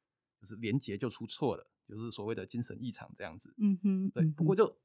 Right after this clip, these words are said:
Speaker 1: 不会是单一成因的东西，也因此循证实践才变得重要，就是我们必须要有确定一个东西之后，才有办法去做出改善、做出回应。
Speaker 2: 了解。
Speaker 1: 嗯，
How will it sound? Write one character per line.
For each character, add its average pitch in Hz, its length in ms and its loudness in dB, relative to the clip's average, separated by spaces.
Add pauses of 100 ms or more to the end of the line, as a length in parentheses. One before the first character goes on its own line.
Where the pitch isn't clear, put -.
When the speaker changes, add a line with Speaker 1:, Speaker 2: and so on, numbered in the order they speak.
Speaker 1:
不 143 80 -14
会 214 100 4
是 202 140 4
单 147 160 4
一 135 100 -2
成 101 160 -6
因 107 80 -4
的 104 80 -6
东 87 200 -10
西， - 180 -18
也 113 140 -8
因 151 120 0
此 127 140 -2
循 110 220 -4
证 131 180 0
实 101 160 -8
践 117 180 -2
才 90 180 -8
变 120 140 -2
得 80 120 -6
重 - 240 -8
要， - 120 -6 (440)
就 104 80 -20
是 120 40 -10
我 113 120 -8
们 98 120 -8
必 143 120 -6
须 117 140 -10
要 127 120 2
有 107 220 -4
确 - 200 -2
定 113 200 -2
一 101 40 -6
个 101 80 -8
东 98 160 -10
西 101 140 -14
之 - 100 -12
后， 92 120 -6
才 - 140 -6
有 107 60 -2
办 120 160 -4
法 104 140 -8
去 113 200 -8
做 - 180 -8
出 104 400 -12 (220)
改 107 140 -8
善、 - 280 -4
做 110 140 -6
出 104 160 -8
回 - 280 -14
应。 127 160 -6 (220)
Speaker 2:
了 160 340 -4
解。 147 320 2
Speaker 1:
嗯， - 140 -2